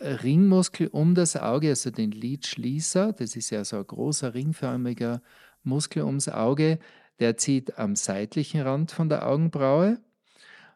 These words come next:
Und, ähm, den, der macht aber auf der anderen Seite auch gleichzeitig die Krähenfüße.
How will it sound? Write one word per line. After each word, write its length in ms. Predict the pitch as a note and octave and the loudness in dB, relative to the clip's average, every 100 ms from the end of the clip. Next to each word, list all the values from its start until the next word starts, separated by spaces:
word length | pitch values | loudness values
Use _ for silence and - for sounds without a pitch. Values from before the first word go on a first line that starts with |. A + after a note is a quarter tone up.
| _ | _
Und, 600 | - C3+ C3+ C#3 C#3 C#3 - | -2 4 6 4 4 0 0
ähm, 720 | C#3 C3 C3 C3 C3+ C3 B2+ - _ _ _ | 2 4 4 4 2 -2 -4 -10 _ _ _
den, 1120 | B2 B2+ - B2+ C3+ C3 C3+ D#3+ - - C3+ - | -20 -16 -4 -2 0 -2 -4 -10 -16 -20 -20 -8
der 100 | B2+ | -2
macht 300 | B2 C3+ - | 0 0 0
aber 180 | C3 A2+ | -2 0
auf 100 | G#2+ | -2
der 120 | - A#2 | -6 -4
anderen 220 | C3 C3 | -4 -2
Seite 380 | A#2 A2 A#2+ G#2+ | -2 -4 -2 -4
auch 60 | - | -4
gleichzeitig 640 | G#2+ G#2+ - G#2+ - A2 | -6 -6 -6 -6 -6 -6
die 100 | A2+ | -8
Krähenfüße. 920 | - A#2 B2+ D#3+ D#3 E3+ E3 F#3+ G3 | -6 -2 2 2 4 4 4 4 4